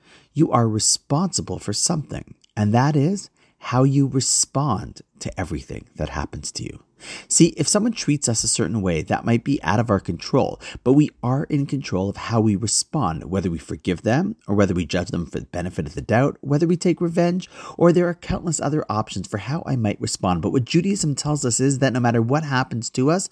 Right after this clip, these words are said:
we're always responsible for how we respond to it.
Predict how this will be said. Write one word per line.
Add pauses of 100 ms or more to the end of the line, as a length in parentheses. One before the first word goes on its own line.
(280)
we're (100)
always
responsible (200)
for
how
we
respond (200)
to
it.